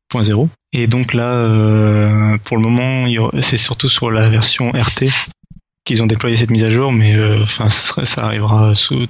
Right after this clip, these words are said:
très, sous très peu, sous peu, euh, pour la version de bureau, la version classique.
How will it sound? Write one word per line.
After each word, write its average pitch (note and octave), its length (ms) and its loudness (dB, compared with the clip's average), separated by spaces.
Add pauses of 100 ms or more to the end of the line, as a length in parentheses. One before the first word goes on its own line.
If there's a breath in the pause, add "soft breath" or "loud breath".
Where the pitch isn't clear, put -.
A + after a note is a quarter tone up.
très, G#2+ 420 -2
sous - 160 -2
très A#2+ 160 -4
peu, A#2+ 260 -2
sous - 200 -2
peu, A#2 440 0
euh, A#2 40 0
pour A#2+ 300 -2
la A#2 560 2 (180)
version C3 220 -2
de G#2+ 80 2
bureau, A2 260 0 (800 loud breath)
la B2+ 60 -2
version G#2+ 200 0
classique. A2+ 420 -4